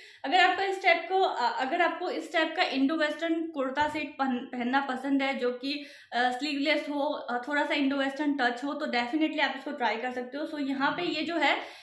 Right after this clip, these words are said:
ये जो डोरी, मतलब ये जो straps है इसका, इसको आप easily, अ, छोटा या बड़ा अपने हिसाब से कर सकते हो। आप, अगर आपको छोटा चाहिए तो आप छोटा भी कर सकते हो, इसको बड़ा चाहिए तो बड़ा भी कर सकते हो, अपने हिसाब से इसको आप adjust कर सकते हो इस वाले strap को।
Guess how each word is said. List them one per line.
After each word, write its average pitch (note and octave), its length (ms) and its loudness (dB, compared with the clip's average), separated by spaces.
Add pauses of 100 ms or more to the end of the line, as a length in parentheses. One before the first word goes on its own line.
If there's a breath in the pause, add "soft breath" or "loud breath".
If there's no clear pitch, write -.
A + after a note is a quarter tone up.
(160 loud breath)
ये D4 100 0
जो F4+ 120 0
डोरी, C#4 420 2
मतलब B3+ 300 -2
ये C#4 180 -2
जो D#4+ 160 2
straps C4+ 460 0
है C#4 120 2
इसका, D#4+ 360 0 (340 loud breath)
इसको - 260 -6
आप D4 500 2
easily, D#4 600 0
अ, A#3+ 420 2
छोटा C#4 320 -2
या E4 160 2
बड़ा A#3+ 260 2
अपने D4 300 0
हिसाब A#3 360 0
से F4+ 340 -6
कर B3 120 2
सकते A3+ 320 -6
हो। A3 80 -2
आप, A#3 200 2
अगर B3 200 0
आपको C#4 260 0
छोटा C#4 300 -2
चाहिए D#4+ 240 -4
तो E4+ 120 -2
आप E4 160 -2
छोटा B3 240 -2
भी C#4 100 -4
कर C4+ 160 -4
सकते C#4+ 260 -6
हो, D#4 60 0
इसको D4+ 220 -6
बड़ा B3 260 2
चाहिए C4 200 -4
तो E4 100 -4
बड़ा B3 260 2
भी A#3+ 140 -4
कर A3+ 140 -2
सकते A3+ 280 -8
हो, A#3+ 60 -6
अपने C#4+ 140 -4
हिसाब C4 300 0
से C#4+ 80 -10
इसको C#4+ 180 -8
आप F4+ 200 0 (500 loud breath)
adjust C4 480 2
कर B3 100 4
सकते A#3 300 -6
हो C#4+ 120 0
इस B3+ 240 -6
वाले B3+ 420 0
strap A3+ 460 0
को। - 220 -6